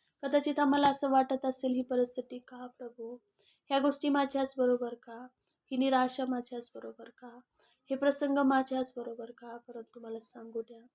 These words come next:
या ठिकाणी योग पुढच्या अध्यायामध्ये जर वाचलं,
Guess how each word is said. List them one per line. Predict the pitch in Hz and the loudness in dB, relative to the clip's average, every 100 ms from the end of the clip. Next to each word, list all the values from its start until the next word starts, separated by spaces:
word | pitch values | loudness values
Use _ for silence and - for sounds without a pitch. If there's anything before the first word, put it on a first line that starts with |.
| _ _ _ _ _ - | _ _ _ _ _ -2
या | 247 | 2
ठिकाणी | 240 247 240 240 240 240 | 2 0 -4 -2 0 2
योग | 240 240 233 - | 4 4 2 -8
पुढच्या | 233 - 240 | -8 -2 -2
अध्यायामध्ये | 220 240 240 233 233 | -2 -2 -2 -2 -4
जर | 233 226 | -4 -4
वाचलं, | 220 220 - 226 220 | -4 -6 -8 -14 -14